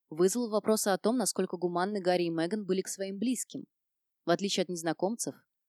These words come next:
которые будут льстить им, видя показной гуманизм. В течение некоторого времени в хорошо осведомленных кругах Британии не было секретом, что принц Филипп высказал сочувствие кому-то,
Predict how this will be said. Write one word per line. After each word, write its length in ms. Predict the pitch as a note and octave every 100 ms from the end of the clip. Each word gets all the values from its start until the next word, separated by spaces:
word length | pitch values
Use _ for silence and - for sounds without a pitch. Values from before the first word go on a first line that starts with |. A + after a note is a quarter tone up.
| _
которые 280 | F3 F#3 F#3
будут 240 | F#3 E3
льстить 460 | E3+ - A#3+ C4+ D3
им, 160 | B2+ - _ -
видя 260 | F3 F3+
показной 400 | G#3 G3 F3 E3
гуманизм. 520 | D#3 E3+ F#3+ G3 - - _ _ _ _
В 60 |
течение 380 | F3 - C4+ C#4
некоторого 480 | B3 B3 - G#3 G3
времени 400 | F#3 G#3+ C4+ G#3+
в 60 | -
хорошо 320 | F3+ F3+ G3+
осведомленных 540 | F#3+ F3 F3 G3 F#3
кругах 300 | - F3 F3
Британии 440 | E3 E3+ G3 G#3 G#3
не 160 | F#3+
было 180 | F#3+ F#3
секретом, 560 | F#3 G#3+ A#3+ G#3+ - G#3+
что 160 | -
принц 260 | F3 F#3+ F3+
Филипп 280 | - A3 B3+
высказал 400 | F#3+ F#3 F#3 F3
сочувствие 560 | E3+ E3+ - A3+ - F3+
кому-то, 500 | - E3 F#3 - F3+